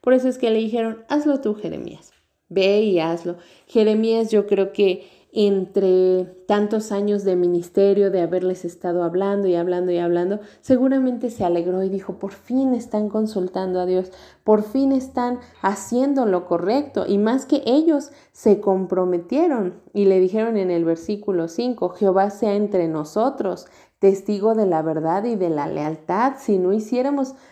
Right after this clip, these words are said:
conforme a todo aquello para lo cual Jehová tu Dios te enviare a nosotros. Sea bueno o sea mala la voz de Jehová", es decir, "nos guste o no nos guste, nosotros vamos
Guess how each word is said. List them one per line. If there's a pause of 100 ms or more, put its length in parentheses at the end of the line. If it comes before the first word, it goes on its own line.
(160)
conforme
a
todo
aquello
para
lo
cual
Jehová
tu
Dios
te
enviare
a
nosotros. (280)
Sea
bueno
o
sea
mala
la
voz
de
Jehová", (320)
es
decir,
"nos
guste
o
no
nos
guste, (220)
nosotros
vamos